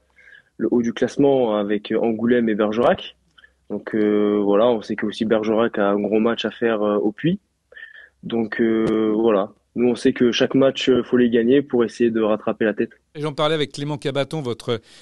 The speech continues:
Speaker 2: euh, votre coéquipier de, d'Andrézieux, il y a quelque temps. Euh, on a l'impression que dans ce groupe, tout paraissait joué et que tout est relancé finalement un petit peu, surtout en tête. Euh, vous parliez de Trélissac, c'est vrai qu'ils, ils jouent la,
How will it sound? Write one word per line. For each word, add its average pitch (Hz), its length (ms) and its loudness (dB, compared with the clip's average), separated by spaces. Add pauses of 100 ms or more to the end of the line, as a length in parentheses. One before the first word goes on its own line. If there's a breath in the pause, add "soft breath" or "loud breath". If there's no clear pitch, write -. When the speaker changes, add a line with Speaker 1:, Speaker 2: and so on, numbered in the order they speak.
(140 soft breath)
Speaker 2:
euh, 117 220 -2
votre 110 160 -6
coéquipier 135 540 -4
de, 120 140 -4
d'Andrézieux, 120 420 -6
il 127 60 -4
y 117 40 -4
a - 20 -6
quelque 120 300 -8
temps. 175 260 -8 (340 soft breath)
Euh, 127 180 -4
on 160 100 -6
a 175 60 -2
l'impression 190 360 -4
que 220 60 -2
dans 165 100 -2
ce - 160 -4
groupe, 190 380 -2 (100)
tout 233 140 -4
paraissait 175 500 -2
joué 170 380 -2 (320 soft breath)
et 156 100 -6
que 185 120 0
tout 208 300 -4
est - 40 4
relancé 190 540 0
finalement 139 360 -6
un 135 80 -4
petit 135 160 -12
peu, 131 140 -6
surtout - 320 -8
en 151 100 -4
tête. 202 380 -4 (280 soft breath)
Euh, 131 120 -4
vous 127 140 -8
parliez 139 300 -2
de 123 100 -2
Trélissac, 139 540 -6
c'est - 120 -8
vrai 131 100 -2
qu'ils, 120 300 -6
ils 131 160 -12
jouent 117 160 -10
la, 113 180 -2